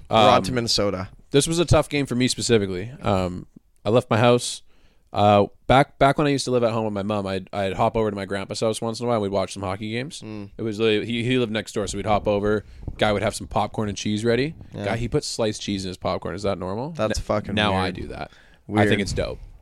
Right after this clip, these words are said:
Speaker 1: Okay.
Speaker 2: Popcorn and cheese, underrated.
Speaker 1: Okay.
Speaker 2: Um, but it wa-, it was sick though. We, and the, the thing that I was getting at is old people love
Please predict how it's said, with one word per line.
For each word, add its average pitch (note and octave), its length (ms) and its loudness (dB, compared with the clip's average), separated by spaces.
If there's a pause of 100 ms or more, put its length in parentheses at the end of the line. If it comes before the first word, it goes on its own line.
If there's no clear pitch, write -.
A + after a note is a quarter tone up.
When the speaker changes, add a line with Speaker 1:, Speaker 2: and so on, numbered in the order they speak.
Speaker 1:
Okay. G#2+ 140 -6
Speaker 2:
Popcorn G2+ 320 0
and G2 100 -4
cheese, B2 380 -4
underrated. F#2+ 560 -2 (200)
Speaker 1:
Okay. G#2 300 -4
Speaker 2:
Um, G2+ 560 0 (1120)
but A#2+ 120 4
it - 40 2
wa-, A2+ 120 0
it C3 60 -4
was B2 120 -4
sick - 200 0
though. F2+ 100 -2
We, G2 200 -2 (240)
and A#2+ 360 0
the, B2+ 240 -4
the A#2 120 2
thing C#3 180 2
that B2+ 80 2
I - 20 2
was A2 120 0
getting A#2+ 280 0
at G#2 200 -4
is F#2+ 260 -2 (140)
old B2 240 0
people C3 380 0
love G#2 460 2